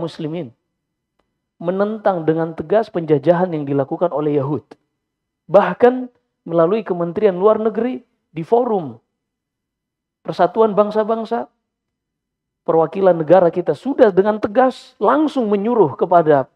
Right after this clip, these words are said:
presiden dari Persatuan Bangsa-Bangsa ini untuk segera melakukan gencatan senjata dan menghentikan invasi ke Palestina. Ini harus kita pahami.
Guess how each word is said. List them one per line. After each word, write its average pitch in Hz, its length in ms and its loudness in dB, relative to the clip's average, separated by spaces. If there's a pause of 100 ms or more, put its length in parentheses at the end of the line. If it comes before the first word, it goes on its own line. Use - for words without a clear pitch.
presiden 202 560 2
dari 131 320 2 (560)
Persatuan 190 480 0
Bangsa-Bangsa 220 560 0
ini 233 160 -4
untuk 294 240 -4
segera 254 320 2
melakukan 240 640 2
gencatan 226 400 0
senjata 202 400 0
dan 196 160 0
menghentikan 190 560 -2
invasi 190 480 -4
ke 190 160 2 (1200)
Palestina. 160 400 -4 (1900)
Ini 269 200 -6
harus 285 160 -2
kita 277 200 -2
pahami. 247 460 -6